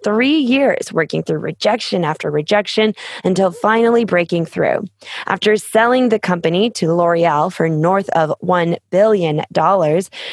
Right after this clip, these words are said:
she became that company's first C E O.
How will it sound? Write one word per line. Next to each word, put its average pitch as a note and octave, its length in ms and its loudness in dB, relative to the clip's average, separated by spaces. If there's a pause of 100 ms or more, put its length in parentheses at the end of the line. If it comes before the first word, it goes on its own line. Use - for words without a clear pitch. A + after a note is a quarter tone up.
(100)
she - 180 0
became C4 460 0
that E3 180 0
company's E3+ 580 -2
first - 540 -2
C G3 440 -2
E - 100 -4
O. E3 320 0